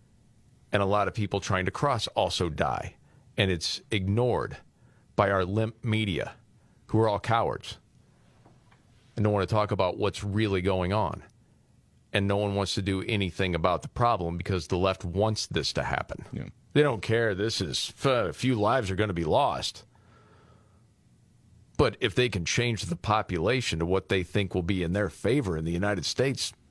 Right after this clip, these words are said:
Speaker 1: then that's the plan.
Speaker 2: It, it is infuriating. And, and, and at the same time, at every turn, you have not only media, but the people who are supposed to be the bosses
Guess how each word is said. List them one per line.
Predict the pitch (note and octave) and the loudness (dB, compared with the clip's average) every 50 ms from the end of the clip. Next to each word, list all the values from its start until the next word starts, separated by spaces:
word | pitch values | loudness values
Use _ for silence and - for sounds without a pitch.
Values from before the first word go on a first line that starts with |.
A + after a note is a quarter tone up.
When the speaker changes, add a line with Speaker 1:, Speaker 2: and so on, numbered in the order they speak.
| _ _ | _ _
Speaker 1:
then | - G2 G2 F#2+ F2 E2 D2 | 0 0 2 2 0 -2 -2
that's | - F#2 F#2 G2+ - - | 0 0 0 0 -2 -4
the | - - | -6 -4
plan. | A2+ F2 G2+ A#2 C3+ A#2+ - - - - - - - _ _ _ - - - _ _ - - - _ - - - - - - - - - - - - - - | -2 0 0 0 0 -2 -4 -8 -10 -14 -14 -16 -18 _ _ _ -20 -20 -20 _ _ -20 -20 -20 _ -20 -20 -20 -20 -20 -20 -20 -20 -20 -20 -20 -20 -6 0
Speaker 2:
It, | B2 B2+ | 2 4
it | A#2+ A2+ A2 D#2 - G#2+ G#2+ G#2+ | 4 4 2 0 0 2 2 4
is | G#2 G#2 G#2 F#2+ | 4 2 2 2
infuriating. | E2+ E2 D#2 C#2 - F2 D#2 D#2 D#2 D2 C#2 C#2 C#2 C#2 C2+ D2 D2 D2 D2+ | 0 -2 -2 -4 -4 -4 -2 -2 -2 -2 -2 -2 -4 -4 -4 -2 -2 -2 -2
And, | D2+ D#2 | -2 -2
and, | D#2+ C#2 F#2+ G2 F#2 F2 | -2 0 0 0 0 0
and | C2+ F2+ F#2+ F2+ | 0 0 0 0
at | F2 E2+ - | 0 -2 -4
the | - E2 | -6 -4
same | - - G#2 G2 F2+ | 0 2 2 2 2
time, | - G2+ G#2 G#2+ G2 F2+ E2 | 0 0 2 2 2 2 0
at | E2 D#2+ - - - | 0 -2 -4 -4 0
every | G#2 G#2+ G#2+ G2+ F#2+ G2 F#2 F2+ F2 E2+ D2+ | 0 2 2 0 0 0 2 2 2 0 -2
turn, | - - - B2 B2 G#2+ D#2+ C#2 C#2 C#2 D2 D#2 - - - - - - - - - - - - | -4 -4 0 0 2 2 2 0 -2 -2 -4 -4 -6 -12 -20 -20 -20 -20 -20 -20 -20 -20 -10 -2
you | G2 F#2+ G2 | 2 2 4
have | F#2 F2+ F2 | 4 4 4
not | F#2+ G2+ A2 G#2+ | 2 2 2 2
only | G2+ G2 F#2 E2+ | 2 2 2 2
media, | D#2+ E2 F#2+ A#2+ D3+ D3 A2+ F#2 F2+ E2 | 2 2 2 2 2 2 2 2 0 2
but | D#2 F2+ E2+ | 0 -2 -2
the | - D#2 | -2 -4
people | C2 G#2 A2 G#2 - F#2+ F2+ | 0 0 0 0 0 -2 0
who | E2 F2+ F2 D#2 | 0 0 0 0
are | D#2 D2+ D2+ D2 D2+ D2 - - - - - - - - | 0 0 0 -2 -2 -4 -8 -14 -20 -20 -20 -20 -20 -16
supposed | - - - E2 - A2 A#2 A#2 - - | -6 -4 -4 0 2 2 2 2 0 -4
to | G#2 | -2
be | E2 E2+ E2+ E2 | -2 0 0 -2
the | D2 | -2
bosses | C#2+ C2 - G2 A#2+ D#3 E3+ - - - - A1+ - - - - - | -4 -2 2 2 4 4 2 0 -2 -6 -8 -8 -8 -8 -8 -10 -10